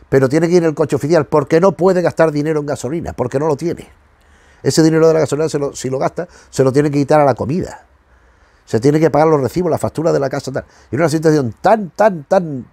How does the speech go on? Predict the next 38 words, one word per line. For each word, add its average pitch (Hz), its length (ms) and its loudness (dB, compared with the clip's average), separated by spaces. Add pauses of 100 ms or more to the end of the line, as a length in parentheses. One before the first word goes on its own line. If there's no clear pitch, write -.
de 120 180 -2
penuria, 160 500 -2 (2000)
que - 100 0
es - 60 -10
que 104 140 0
parece, 113 420 0
porque 107 240 -6
nosotros - 380 -8
hemos 98 180 -10
tenido 104 220 -4
crisis 104 260 -2
en 113 80 0
España 123 340 0
y, 113 240 -2 (200)
y - 240 -10 (340)
ahora 95 180 -4
con 101 140 -2
el 95 100 -2
coronavirus 107 500 -2
no 117 80 -2
digamos, 127 280 -2
pero, 73 160 -6 (600)
pero 113 160 0
es - 60 -6
que - 180 0
allí 104 240 0
era 135 120 2
muchísimo 113 880 -6
más 131 200 -4 (440)
terrorífico 104 580 -2
el - 60 -10
asunto. - 360 -10
Entonces, 139 420 -8 (720)
es 123 100 0
la 165 140 0
forma 151 240 -4
de 143 80 -4
transmitirlo 135 440 -6